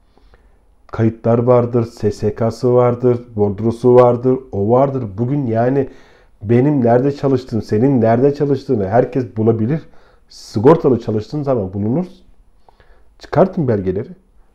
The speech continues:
Arkadaşlar böyle böyle. Bu adam orada çalışıyor. Böyle olmaz de yer yerinden oynasın.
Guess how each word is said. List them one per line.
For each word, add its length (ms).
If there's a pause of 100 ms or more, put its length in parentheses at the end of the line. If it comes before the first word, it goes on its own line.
(220)
Arkadaşlar 540
böyle 260
böyle. 280 (680)
Bu 160
adam 220
orada 200
çalışıyor. 460 (540)
Böyle 200
olmaz 480 (360)
de 280
yer 180
yerinden 440
oynasın. 380